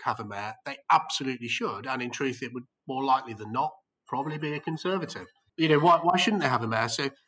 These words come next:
I think the problem with devolution isn't that we have done too much devolution. I think the real problem is that we haven't done enough. And the mayors we have don't have enough power and responsibility.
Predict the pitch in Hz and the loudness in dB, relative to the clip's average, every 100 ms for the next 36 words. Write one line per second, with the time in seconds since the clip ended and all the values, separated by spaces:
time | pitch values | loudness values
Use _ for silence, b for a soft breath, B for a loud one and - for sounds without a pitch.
0 | b - 170 208 196 143 170 151 147 135 | b 4 4 4 0 2 4 4 4 2
1 | 143 127 131 139 - 143 190 147 131 - | 2 0 2 0 2 4 4 4 0 -2
2 | 135 123 123 117 _ - 143 117 131 135 | 2 2 2 -4 _ -2 -2 2 2 2
3 | - 120 220 - - 101 - 95 101 202 | 0 2 2 0 -10 -10 -12 -14 -10 -8
4 | 240 - _ _ _ _ - 151 190 147 | -8 -10 _ _ _ _ 4 4 4 4
5 | 135 175 - - 110 123 147 170 160 170 | 6 8 6 4 2 2 0 -2 0 2
6 | 170 190 180 175 220 285 - - _ _ | 2 0 0 2 4 2 0 -16 _ _
7 | _ _ - 147 151 165 185 156 131 127 | _ _ -2 4 6 6 4 2 0 0
8 | 160 127 107 135 - - 156 151 - 160 | 0 2 2 0 -4 -2 -2 -2 -4 0
9 | 160 160 - _ - 156 170 170 - 175 | 0 -2 -6 _ -4 2 2 0 2 6
10 | 175 175 170 165 190 180 - 185 233 233 | 6 4 2 0 2 2 2 0 0 0
11 | 113 85 | -6 -10